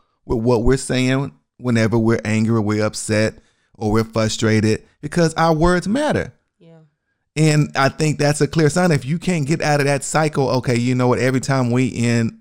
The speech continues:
Speaker 1: a, a argument or a disagreement, my words are hurting you.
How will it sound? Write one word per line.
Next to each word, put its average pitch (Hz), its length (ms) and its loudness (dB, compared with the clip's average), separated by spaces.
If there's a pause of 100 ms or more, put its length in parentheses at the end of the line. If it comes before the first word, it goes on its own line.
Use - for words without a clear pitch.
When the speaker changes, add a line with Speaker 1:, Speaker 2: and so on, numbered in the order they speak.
(140)
Speaker 1:
a, 110 220 -2 (100)
a 107 200 -2
argument 117 420 0
or 107 80 -2
a 104 40 -2
disagreement, 113 800 0 (220)
my 117 220 -2
words 120 320 2
are 107 100 0
hurting 139 300 2
you. 160 240 0